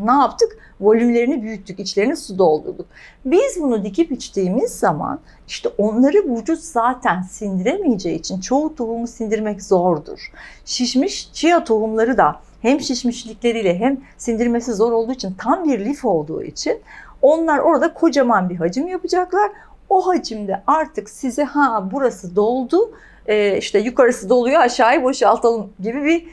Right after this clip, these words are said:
e, vücudunuza fikir verecek. Dolayısıyla iç duş denilen şey bu.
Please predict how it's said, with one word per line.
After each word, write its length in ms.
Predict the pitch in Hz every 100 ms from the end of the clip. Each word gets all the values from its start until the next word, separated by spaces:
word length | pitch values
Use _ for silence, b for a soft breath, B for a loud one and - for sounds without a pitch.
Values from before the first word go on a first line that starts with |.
| B B
e, 400 | 220 202 196 190 202
vücudunuza 380 | 262 254 240 392
fikir 320 | 302 254 202
verecek. 320 | 170 170 170
Dolayısıyla 460 | 247 302 311 330 262 -
iç 300 | 339 - -
duş 220 | 226 -
denilen 400 | 214 214 214 180
şey 380 | 185 180 165 170 -
bu. 260 | 190 -